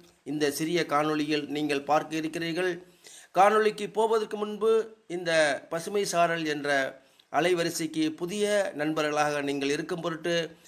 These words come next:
இந்த அலைவரிசையில் நீங்கள் சப்ஸ்கிரைப் பண்ணுங்கள். கூடவே பக்கத்தில் இருக்கின்ற பெல் பட்டனையும் அழுத்துங்கள்.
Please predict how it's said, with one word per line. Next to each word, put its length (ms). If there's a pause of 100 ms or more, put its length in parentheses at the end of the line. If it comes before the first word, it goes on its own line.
(200)
இந்த 260
அலைவரிசையில் 760
நீங்கள் 440
சப்ஸ்கிரைப் 600
பண்ணுங்கள். 480 (340)
கூடவே 500
பக்கத்தில் 440
இருக்கின்ற 720
பெல் 240
பட்டனையும் 640 (220)
அழுத்துங்கள். 880